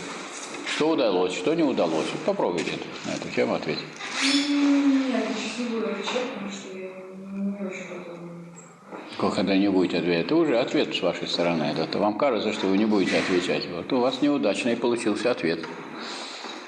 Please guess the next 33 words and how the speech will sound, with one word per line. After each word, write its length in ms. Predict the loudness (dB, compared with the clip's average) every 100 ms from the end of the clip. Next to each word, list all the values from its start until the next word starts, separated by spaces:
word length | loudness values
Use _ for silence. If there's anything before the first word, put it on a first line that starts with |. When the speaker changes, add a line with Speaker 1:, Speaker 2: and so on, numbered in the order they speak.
| -16 -4
Speaker 1:
<clears throat> 60 | 2 4 4 4 4 2 -2 -6 -2
Так 180 | 0 2
я 140 | 2
вот 140 | 2 2
вас 180 | 0 0
спрошу 340 | -2 0 2
на 140 | 2 4
зачете, 500 | 2 2 0 2 2
а 60 |
вы 100 | 2
скажете, 320 | 2 0 2
«На 140 | 2 2
это 160 | 2
я 140 | 2 4
не 80 | 4
буду 260 | 2 2
отвечать». 460 | 2 2 0 0 0
Ну, 120 | 2 2
можете 320 | 4 2 2
не 100 | 4
отвечать. 520 | 2 0 0 0 -2 -8 -14 -18 -20 -18 -16 -16 -16 -16 -16 -16 -16 -16 -14 -4
Это 160 | 0
мне 180 | 2 2
сын 220 | 2 2
рассказывал, 520 | 0 0 0 2 0 0
как 260 | 0 0
он 180 | -2 0
на 80 | 2
военной 360 | 4 4 2
кафедре 480 | 2 0 2 2 2
у 40 | 2
них 160 | 0 -2
спрашивает 640 | 0 -2 -2 -4 -4 -6